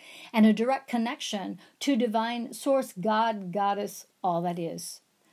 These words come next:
This rootedness is, is what leads us into meditative states, that leads us to bliss on earth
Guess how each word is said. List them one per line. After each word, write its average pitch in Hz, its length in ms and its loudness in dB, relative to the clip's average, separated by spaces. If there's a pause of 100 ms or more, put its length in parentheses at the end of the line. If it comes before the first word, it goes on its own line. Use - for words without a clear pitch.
(180)
This 180 200 -4
rootedness 247 720 0
is, 220 120 -6 (280)
is 226 180 -2
what 233 180 2
leads 269 460 0
us 202 180 0
into 196 240 -2
meditative 185 540 -4
states, - 480 -4
that 180 240 -6
leads 226 360 -4
us 202 160 -4
to 240 120 -4
bliss 185 340 -6
on 170 220 -8
earth 214 320 0